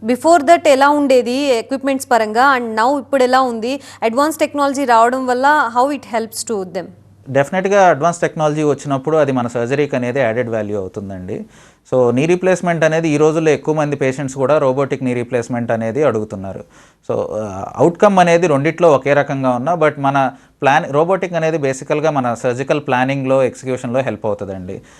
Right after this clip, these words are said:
Speaker 2: చాలామంది రోబోటిక్ సర్జరీ అనుకుంటే డాక్టర్తో అవసరం లేదనుకుంటారు, but, ఆ, రోబోటిక్ సర్జరీ అయినా రెగ్యులర్ సర్జరీ అయినా నీ రీప్లేస్‌మెంట్ అనేది ఒకే రకంగా జరుగుతుందండి. So, సర్జనే చేస్తారు, but రోబోటిక్స్, ఆ, రీప్లేస్‌మెంట్‌లో,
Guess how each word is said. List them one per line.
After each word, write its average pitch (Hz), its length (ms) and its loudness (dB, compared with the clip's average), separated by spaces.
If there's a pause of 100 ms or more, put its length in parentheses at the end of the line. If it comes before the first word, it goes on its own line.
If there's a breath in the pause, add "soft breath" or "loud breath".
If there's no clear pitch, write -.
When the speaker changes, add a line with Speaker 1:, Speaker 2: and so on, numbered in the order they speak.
(220 soft breath)
Speaker 2:
చాలామంది 165 380 4
రోబోటిక్ 151 400 0
సర్జరీ 139 320 0
అనుకుంటే 131 400 -4
డాక్టర్తో 120 440 -2
అవసరం 123 340 -2
లేదనుకుంటారు, 113 600 -4
but, 139 200 2 (500 soft breath)
ఆ, 117 180 2
రోబోటిక్ 139 440 0
సర్జరీ 143 280 0
అయినా 143 240 0
రెగ్యులర్ 127 340 0
సర్జరీ 123 300 -2
అయినా 120 180 -4
నీ 135 160 -4
రీప్లేస్‌మెంట్ 131 560 -4
అనేది 127 200 -2
ఒకే 139 240 2
రకంగా 131 360 -2
జరుగుతుందండి. 101 720 -8 (500 soft breath)
So, 113 180 0
సర్జనే 123 520 0
చేస్తారు, 139 360 2
but 180 240 2
రోబోటిక్స్, 151 580 0
ఆ, 131 220 0
రీప్లేస్‌మెంట్‌లో, 131 760 -2